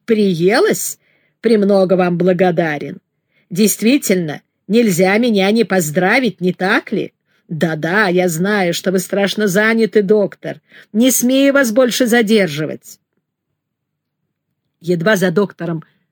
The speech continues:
захлопнулась дверь, Риварес в бешенстве повернулся к Рене.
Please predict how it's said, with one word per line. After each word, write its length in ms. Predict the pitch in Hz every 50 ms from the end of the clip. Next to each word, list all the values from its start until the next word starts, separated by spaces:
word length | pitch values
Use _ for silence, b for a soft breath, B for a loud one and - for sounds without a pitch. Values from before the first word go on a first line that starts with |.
| _ _
захлопнулась 760 | - 175 185 175 - - 185 175 - - 170 165 160 165 151
дверь, 360 | 151 156 175 220 262 240 - _ _ _ _ _ _ _ _ _ _ _ _ _
Риварес 600 | 165 156 170 165 196 202 196 196 185 - - - -
в 160 | - 147 139 156
бешенстве 640 | 156 147 247 277 - - 233 226 - - - 220
повернулся 640 | - - 180 165 180 160 160 170 180 175 - - 180
к 120 | 170 - -
Рене. 400 | 165 160 151 147 139 135 -